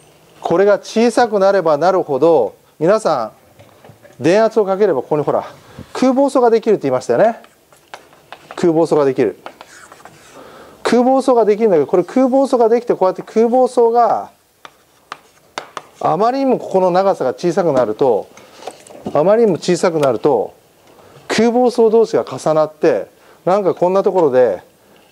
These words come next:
そのまま電子がそのまま流れてしまう。空房素同士で、空房素の電圧で電子が流れてしまう。こんなこともあるわけですね。これを避けるために今度は、一番下のとこ、これを、こ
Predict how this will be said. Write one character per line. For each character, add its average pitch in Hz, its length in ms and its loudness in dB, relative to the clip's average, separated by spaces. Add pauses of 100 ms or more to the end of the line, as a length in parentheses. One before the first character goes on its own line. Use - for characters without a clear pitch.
そ 170 120 -2
の 190 80 0
ま 196 120 2
ま 185 140 0
電 190 240 0
子 190 100 -10
が 123 120 -2
そ - 120 -6
の 160 60 0
ま 170 140 0
ま 160 140 0
流 147 260 0
れ 160 80 -2
て 120 60 -12
し - 120 -16
ま 98 120 -10
う。 85 120 -16
空 170 200 -2
房 160 160 2
素 156 180 0
同 151 160 2
士 - 100 -10
で、 127 120 -8
空 147 180 0
房 147 160 2
素 151 120 -2
の 135 100 -2
電 131 200 0
圧 123 180 -6
で 113 200 0 (320)
電 147 140 0
子 117 100 -10
が 95 140 -2
流 117 120 0
れ 123 60 -2
て 104 100 -14
し - 120 -16
ま - 80 -8
う。 - 40 -12 (460)
こ 180 120 -2
ん 190 40 -2
な 185 80 0
こ 170 80 -2
と 139 80 -2
も 107 120 0
あ 98 40 0
る 78 60 -2
わ 80 60 -8
け 80 60 -14
で 78 60 -12
す - 120 -14
ね。 98 60 -14 (760)
こ - 200 0
れ 254 80 2
を 254 100 4
避 208 200 -2
け 226 120 2
る 190 80 0
た 139 140 -2
め 117 100 -4
に 113 120 -6
今 160 240 -2
度 107 100 2
は、 110 300 0 (640)
一 151 260 -2
番 233 240 0
下 208 160 -2
の 196 140 0
と 180 120 -2
こ、 - 160 -12
こ 196 40 -2
れ 208 80 4
を、 202 100 2
こ - 60 -18